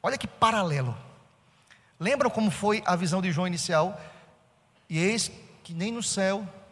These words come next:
nem na terra, nem debaixo da terra, ninguém era digno de nem olhar para o livro." Olha como ele termina:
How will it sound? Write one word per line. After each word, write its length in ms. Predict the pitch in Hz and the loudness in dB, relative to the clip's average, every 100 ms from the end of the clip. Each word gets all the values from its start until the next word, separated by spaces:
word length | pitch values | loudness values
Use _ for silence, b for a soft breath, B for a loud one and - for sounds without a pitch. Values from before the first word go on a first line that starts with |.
| _ _ _ | _ _ _
nem 120 | 151 180 | -10 -8
na 100 | 202 | -6
terra, 420 | 175 165 165 165 B B B B B | -4 -4 -4 -10 B B B B B
nem 140 | 143 170 | -6 -4
debaixo 380 | 160 156 180 - | 0 2 2 0
da 100 | 180 | -6
terra, 380 | - 170 156 | -6 -4 -4
ninguém 720 | 165 190 208 139 143 196 214 | -4 -6 -6 -6 -4 -2 -4
era 200 | 196 208 147 123 | -8 -10 -10 -4
digno 300 | 196 233 220 | -2 0 2
de 300 | 165 277 254 - - - _ _ _ _ 165 | 4 2 0 -12 -20 -20 _ _ _ _ -2
nem 320 | 160 156 208 | 2 2 4
olhar 560 | 254 175 143 131 117 | 4 4 2 2 0
para 240 | - 139 139 | -4 -4 -2
o 40 | |
livro." 380 | 131 123 117 - - b b b b b | 0 -2 -4 -12 -20 b b b b b
Olha 180 | - 185 | -6 -4
como 140 | 185 202 | -2 -4
ele 80 | |
termina: 560 | 202 202 175 156 135 | 0 0 2 2 2